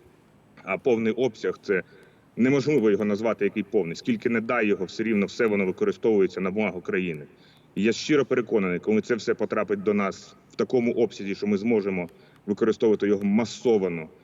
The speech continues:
і масовано, масовано знищувати кацапів новітнім озброєнням, то буде перелом в війні.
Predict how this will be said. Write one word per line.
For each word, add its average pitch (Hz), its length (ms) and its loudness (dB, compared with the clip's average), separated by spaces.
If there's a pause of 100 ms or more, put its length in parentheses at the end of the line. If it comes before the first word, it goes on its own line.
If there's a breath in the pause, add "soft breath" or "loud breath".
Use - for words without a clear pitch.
(260 soft breath)
і 95 380 0
масовано, 98 840 0 (480)
масовано 113 600 2
знищувати 98 840 0
кацапів 98 600 -2 (320 loud breath)
новітнім 107 540 0
озброєнням, 110 640 0 (380 loud breath)
то 104 100 0
буде 120 300 0
перелом 110 520 2
в 95 120 -10
війні. 135 400 -2